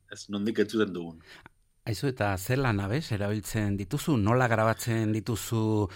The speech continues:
Speaker 2: soinu horiek?
Speaker 1: Bueno, pf, eh, p-, eh, luze emango luke orain gauza teknikoekin hastea <laughs> zera, ez? Eh, eh,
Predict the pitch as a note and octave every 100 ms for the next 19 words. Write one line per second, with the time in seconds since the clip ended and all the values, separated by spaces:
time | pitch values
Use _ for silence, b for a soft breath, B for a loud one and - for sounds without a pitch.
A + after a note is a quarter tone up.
0 | B B - - A2+ G#2+ G#2+ G2+ A2 D#3+
1 | - - - _ _ _ _ _ - B
2 | B B - G2+ B2+ A2 F#2+ - - G#2
3 | G2 G2 - - G2 F2+ F2+ G2 - G#2
4 | G2+ G2+ G#2+ G#2 A2 G#2 A2 G#2+ F2 F#2+
5 | G#2 - G#2 A2 G2+ G2 G#2+ F#2 - A#2
6 | G#2 A2 G#2+ F#2+ G2 A2 G2+ B2+ A#2 F#2+
7 | C#3 - G#2 G2 F#2+ F#2 F2+ F2 B B
8 | B B B F#2 F2+ G2